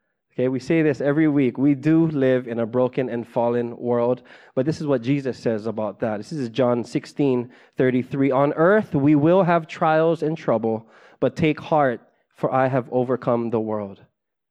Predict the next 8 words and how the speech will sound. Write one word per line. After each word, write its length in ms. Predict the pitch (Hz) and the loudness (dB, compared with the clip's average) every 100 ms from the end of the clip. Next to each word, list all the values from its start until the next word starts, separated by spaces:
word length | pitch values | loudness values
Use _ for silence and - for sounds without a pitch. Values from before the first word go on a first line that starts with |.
| _ _ _ _ _ _ _ _ _ _ _ _ _ | _ _ _ _ _ _ _ _ _ _ _ _ _
On 200 | 131 131 | -2 0
earth, 340 | 143 185 170 | 0 0 -2
we 160 | 147 131 | -2 -2
will 480 | 120 127 196 220 143 | 2 2 4 4 2
have 380 | 127 120 110 | 2 0 0
trials 640 | - 135 117 117 113 113 - | -4 -2 0 0 -2 -6 -16
and 160 | 120 113 | -16 -16
trouble, 480 | - 113 110 110 | -10 -10 -8 -12